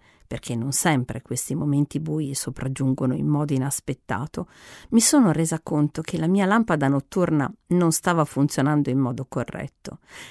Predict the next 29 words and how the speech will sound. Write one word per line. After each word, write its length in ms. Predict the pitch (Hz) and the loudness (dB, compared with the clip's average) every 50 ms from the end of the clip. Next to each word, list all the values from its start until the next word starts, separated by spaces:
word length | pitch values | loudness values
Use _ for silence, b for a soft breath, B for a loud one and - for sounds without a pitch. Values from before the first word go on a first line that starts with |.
| B | B
Era 180 | B 240 214 226 | B -8 -6 -4
come 240 | - - 254 262 262 | -2 2 4 4 4
se 120 | - - | 4 4
avesse 380 | 214 196 214 240 233 - - 196 | 2 4 4 4 4 4 2 2
un 280 | 185 165 165 170 - - | 2 2 2 0 -2 -2
collegamento 680 | - - - 233 233 202 220 208 220 233 226 220 - | 0 2 2 4 4 4 4 4 6 4 4 2 2
allentato. 760 | 160 151 151 151 143 127 - - - - - - - 170 - b b b b b b b b b | 0 0 0 0 -2 -4 -4 -8 -12 -12 -12 -14 -14 -14 -16 b b b b b b b b b
Per 160 | b 214 214 | b 6 6
un 160 | 214 214 214 208 | 8 8 6 6
momento 420 | 202 196 202 226 240 226 226 165 | 6 6 6 6 4 2 2 0
c'è 160 | 151 - - | -4 -2 -4
stata 340 | 147 - - 143 143 - 139 | -6 -4 -2 -4 -4 -2 -2
luce, 440 | 131 - - - - - - - _ _ _ | -4 -4 -4 -6 -6 -8 -8 -8 _ _ _
c'è 140 | - - 135 | -12 -10 -8
stata 260 | - - 95 - - | -8 -8 -8 -8 -8
speranza, 720 | - - - - 147 147 143 139 139 135 135 - - 143 - B B B B B B | -10 -8 -4 -2 0 0 2 0 0 -2 -2 -4 -4 -6 -6 B B B B B B
ma 140 | 175 165 | 4 6
molto 380 | 170 180 202 240 247 - - 175 | 6 8 8 6 6 4 2 -2
presto 560 | - - 147 160 165 - - - 151 - - - | 0 2 0 0 0 0 -2 -4 -6 -8 -8 -8
si 180 | - - - | -8 -2 0
è 80 | 151 135 | 0 0
spenta 480 | - - - - 143 151 147 - - | 0 -2 -4 -2 0 0 0 -2 -4
di 140 | - - 131 | -6 -6 -6
nuovo. 460 | 131 - - - 151 170 180 165 160 _ _ _ _ _ _ B B B B B B | -6 -6 -8 -8 -10 -10 -10 -12 -14 _ _ _ _ _ _ B B B B B B
È 100 | B 220 | B -4
capitato 480 | - - 233 226 254 - - 240 240 240 | -2 -2 -2 -2 -2 -2 0 -2 0 0
anche 220 | 214 202 190 - | 0 0 0 -2
a 40 | 190 | -4
te. 280 | 190 - 220 175 160 | -4 -4 -4 -4 -4